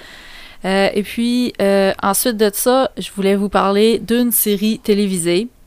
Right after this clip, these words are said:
euh, que j'ai écoutée, euh,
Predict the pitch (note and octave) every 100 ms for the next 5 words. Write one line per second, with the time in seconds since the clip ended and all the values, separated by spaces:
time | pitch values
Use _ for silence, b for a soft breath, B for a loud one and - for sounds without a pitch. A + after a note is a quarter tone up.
0 | B B B B - G3 G3 G3 - G#3+
1 | G3+ G3 - - A#3 A#3+ - F#3+ F#3 F#3
2 | F3+